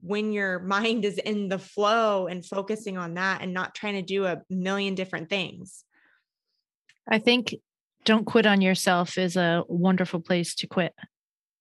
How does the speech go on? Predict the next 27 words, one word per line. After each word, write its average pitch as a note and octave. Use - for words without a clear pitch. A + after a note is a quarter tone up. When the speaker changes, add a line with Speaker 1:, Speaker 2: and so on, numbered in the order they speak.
Speaker 2:
today. F3
<laughs> -
So C4
Speaker 1:
<laughs> -
Speaker 2:
why A#3+
don't B3+
we C4+
take C4
a B3+
minute A#3+
so G#3+
that F#3
you G3
can A3
let G#3+
everybody G3+
know F#3
where F#3
to F3
find C#4
you, C4
um, F3+
and G3
then F3+
we'll F#3
wrap F3+
up. -